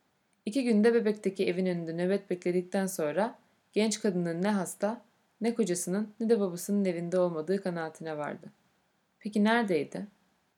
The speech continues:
Bir cumartesi öğleden sonra Sedatların okulu önüne gitti. Arabadan indi. Her zamanki paydos saatini bekledi. Fakat hayret, okulda sanki hiç kimseler yoktu.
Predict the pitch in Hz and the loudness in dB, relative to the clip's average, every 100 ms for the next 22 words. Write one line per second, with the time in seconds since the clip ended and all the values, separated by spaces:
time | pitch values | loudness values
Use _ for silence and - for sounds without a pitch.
0 | _ _ _ _ _ _ - 233 226 226 | _ _ _ _ _ _ -6 -2 2 4
1 | 240 240 185 - 185 185 190 202 202 - | 4 2 -2 2 6 6 6 2 2 2
2 | 156 185 202 190 180 180 190 196 180 180 | 2 2 0 2 2 2 0 0 -2 0
3 | 180 170 151 151 143 - - 143 - _ | 0 0 -4 -8 -12 -18 -10 -10 -10 _
4 | _ _ - - 208 196 175 196 170 143 | _ _ -10 4 6 6 6 2 0 -4
5 | - - _ _ _ _ - 240 226 208 | -10 -12 _ _ _ _ 6 6 6 4
6 | 180 170 - 190 185 185 180 175 156 - | 2 0 2 4 4 2 0 0 0 0
7 | 165 151 139 151 147 - _ _ _ _ | -4 -4 -4 -6 -8 -10 _ _ _ _
8 | _ 214 240 240 233 226 175 - - _ | _ -2 0 4 4 6 2 -2 -20 _
9 | _ 190 208 202 208 208 185 180 185 180 | _ -2 2 2 4 2 0 0 -2 0
10 | 202 185 156 151 151 151 - - | -2 -2 0 0 0 -2 -6 -12